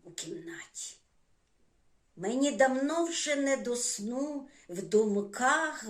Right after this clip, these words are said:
блукаю, як в лататі. Вже за вікном іскриться день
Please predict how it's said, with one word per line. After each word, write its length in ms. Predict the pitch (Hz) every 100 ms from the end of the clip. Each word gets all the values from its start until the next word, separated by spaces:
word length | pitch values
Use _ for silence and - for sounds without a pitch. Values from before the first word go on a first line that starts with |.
| 180
блукаю, 1040 | 214 208 208 - 180 180 165 165 156 151 - _ _ _ -
як 360 | 170 196 -
в 100 | 165
лататі. 800 | 190 185 - 151 143 143 - - - _ _ _ _ _ _ _ _ _ -
Вже 240 | 185 294 302
за 140 | 302
вікном 480 | 302 - 339 349 339
іскриться 960 | 254 - 226 220 269 269 - - 196 196
день 760 | 208 185 196 202 208 202 202